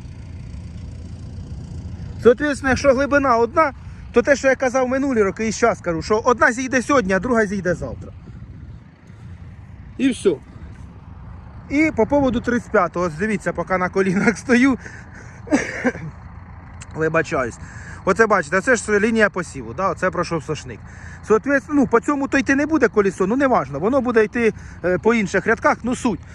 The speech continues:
Суть земля, оце щас, поки я досію сімдесяте, вона підтряхне, де ви бачите чорненьке. І потім отут, а воно буде йти, отут колесо. Соответственно, воно зробить, типа, ефект катка, от в даному випадку.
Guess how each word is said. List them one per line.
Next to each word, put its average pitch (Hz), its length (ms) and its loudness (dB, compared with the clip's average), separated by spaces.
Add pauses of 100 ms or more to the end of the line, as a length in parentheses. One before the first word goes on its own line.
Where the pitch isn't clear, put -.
(180)
Суть 269 180 2
земля, 247 340 4
оце 196 220 2
щас, 196 160 -2
поки 226 240 0
я 214 80 4
досію 214 380 0
сімдесяте, 240 580 -2
вона 240 200 -2
підтряхне, 202 480 -2
де 185 120 0
ви 185 80 4
бачите 185 360 -2
чорненьке. 165 500 -6 (340)
І 208 80 -2
потім 285 300 0
отут, 349 320 2
а 247 40 6
воно 233 240 2
буде 247 260 -2
йти, 294 180 -6
отут 233 280 0
колесо. 220 460 -4 (360)
Соответственно, 254 520 2
воно 240 120 4
зробить, 262 340 2
типа, 220 240 4
ефект 262 360 -2
катка, 254 280 0
от 151 180 -4
в 170 60 -6
даному 185 360 2
випадку. 151 440 -8